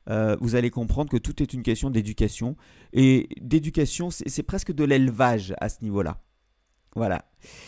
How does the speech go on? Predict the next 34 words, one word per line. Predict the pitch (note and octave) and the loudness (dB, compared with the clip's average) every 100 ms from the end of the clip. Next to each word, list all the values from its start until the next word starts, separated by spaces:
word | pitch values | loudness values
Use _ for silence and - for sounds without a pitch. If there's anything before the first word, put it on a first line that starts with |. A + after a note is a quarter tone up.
| - - | -20 -6
C'est | - C#3+ | 2 4
presque | - - G#3 - D4 | 4 2 0 0 0
de | C#3 | 2
l'élevage | C#3 C3+ A#2+ A#2+ A2+ F#2 - | 4 4 2 0 0 -4 -6
à | G2+ | -6
ce | G#2 A2+ | -4 -4
niveau-là. | G2+ G#2 F2+ F#2+ _ _ _ - - - | -2 -2 -4 -8 _ _ _ -10 -4 -2
<laughs> | - - - D3+ - | -4 -6 -18 -16 -6
Et | A2 | -2
l'élevage, | A#2 B2+ A#2 C#3+ B2 | 2 2 2 0 0
vous | |
savez | G#2 G#2+ A2 | -4 -4 -4
comment | G#2 G#2+ | -6 -8
ça | A#2 | -6
se | B2+ | -4
passe, | - F#2 - | -4 -4 -6
hein, | G2+ A2 G#2 | -8 -8 -6
euh, | F#2 F2+ F2+ D#2+ | -8 -10 -12 -14
c'est, | - - - | -14 -12 -14
c'est | - - | -14 -12
pas | - F#2 F#2+ | -4 -2 -4
forcément | - - G#2+ - G#2 G#2+ | -10 -12 -12 -10 -8 -8
toujours | - G#2+ G#2+ | -10 -8 -6
très | - - A2 | -6 -6 -4
glorieux. | G2+ G#2+ D3 B3+ _ _ - - _ _ _ - | -2 0 0 0 _ _ -20 -20 _ _ _ -4
Mais | A3 | 0
ça | D4 | 2
marche. | D4+ G#3+ - - - - _ | 2 2 -2 -8 -10 -18 _
Mais | - | -6
ça | D#3 F3+ | -4 -2
marche. | C#3+ B2+ - | -4 -4 -8
Alors | - A#2 A#2+ | -2 0 0
forcément, | - B2 B2+ A#2 F3 F3+ | -4 -6 -4 -4 -4 -6
on... | A2+ G#2 F#2+ | -8 -8 -10